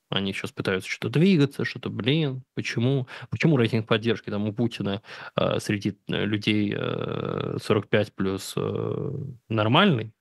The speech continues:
с которым можно в первом туре спокойно выигрывать выборы, а среди, э, людей с восемнадцати до тридцати пяти лет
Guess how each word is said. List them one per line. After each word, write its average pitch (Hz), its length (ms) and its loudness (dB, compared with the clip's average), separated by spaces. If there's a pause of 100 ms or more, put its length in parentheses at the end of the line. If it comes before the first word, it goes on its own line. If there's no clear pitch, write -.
(160)
с - 80 -16
которым 107 260 0
можно 110 240 0
в - 40 -20
первом 104 220 0
туре 104 200 0
спокойно 104 400 0
выигрывать 117 360 0
выборы, 160 360 2 (380)
а 104 240 4
среди, 104 480 -4
э, 82 960 -2
людей 107 300 0
с - 80 -6
восемнадцати 107 500 -2
до 101 60 -4
тридцати - 380 -2
пяти - 300 0
лет 110 280 0